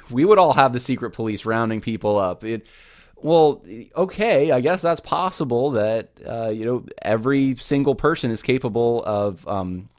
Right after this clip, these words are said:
of evil, but it's like, those, those, they're not the ones doing it right now. It's those guys. And so when you minimize it by saying that, well, it's like everyone can do this, it's like, th-, there could be, th-, true, yeah, I guess everyone can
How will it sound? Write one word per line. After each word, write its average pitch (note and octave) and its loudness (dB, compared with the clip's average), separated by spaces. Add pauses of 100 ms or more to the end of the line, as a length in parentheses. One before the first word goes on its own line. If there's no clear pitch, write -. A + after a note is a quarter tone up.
of G2+ -2
evil, G2+ 0
but G#2+ 0
it's A2+ -2
like, A#2+ 0 (200)
those, D#3+ 6
those, D3 -2 (160)
they're C#3+ 2
not G#3 4
the G3 2
ones F#3 2
doing A3 4
it A2+ 0
right G#2+ 0
now. F2+ -10 (220)
It's A2+ -6
those G3+ 8
guys. C#2 -6 (440)
And C3 -4
so D3 4
when C#3+ 0
you C#3+ 2
minimize B2 2
it G2 -2
by G2 -2
saying B2 -4
that, G2+ -2
well, C#3 6
it's A#2+ -2
like A2+ -4
everyone A2+ 2
can F#2+ -8
do A#2 -2
this, F2+ -6
it's G2+ -10
like, G#2 -4
th-, A2 -10
there D3+ -2
could F3 -2
be, F3 -6
th-, C#3 -8
true, C3 2
yeah, G#2 2
I C3+ 0
guess B2 -4
everyone A#2+ 0
can G#2+ -6